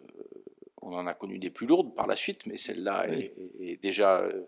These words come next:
Speaker 1: extrêmement lourde, et perçue comme historique d'ailleurs, non sans raison. Euh, et le Parti socialiste rentre à ce moment-là entre quatre-vingt-treize et quatre-vingt-quinze,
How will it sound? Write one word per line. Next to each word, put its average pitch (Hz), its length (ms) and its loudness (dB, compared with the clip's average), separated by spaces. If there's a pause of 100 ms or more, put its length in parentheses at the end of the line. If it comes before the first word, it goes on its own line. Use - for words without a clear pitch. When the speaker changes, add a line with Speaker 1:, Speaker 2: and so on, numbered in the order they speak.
Speaker 1:
extrêmement 98 760 -4
lourde, 113 540 8 (380)
et 120 120 8
perçue - 360 2
comme 104 260 6
historique 170 420 6
d'ailleurs, 117 340 8 (100)
non 101 180 -2
sans 92 240 2
raison. 117 380 0 (680)
Euh, 113 360 8
et 143 220 8
le 135 240 2
Parti 156 300 2
socialiste - 540 0
rentre 156 260 -4
à 143 60 -2
ce - 160 -8
moment-là 131 400 4
entre 147 220 2
quatre-vingt-treize 131 840 4
et 123 60 2
quatre-vingt-quinze, 120 760 2